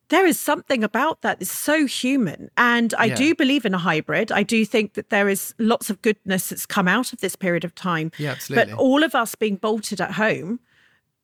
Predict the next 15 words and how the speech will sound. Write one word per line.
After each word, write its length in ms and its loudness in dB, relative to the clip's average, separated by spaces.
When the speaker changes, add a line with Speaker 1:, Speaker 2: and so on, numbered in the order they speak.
Speaker 1:
is 240 2
not 460 4
going 180 -4
to 80 -14
be 80 -10
good 240 -6
for 80 -20
the 80 -10
psyche, 680 -6
ultimately, 720 -2
you 140 -2
know? 260 0
So, 220 0
but 220 0
Speaker 2:
Mm. 40 -16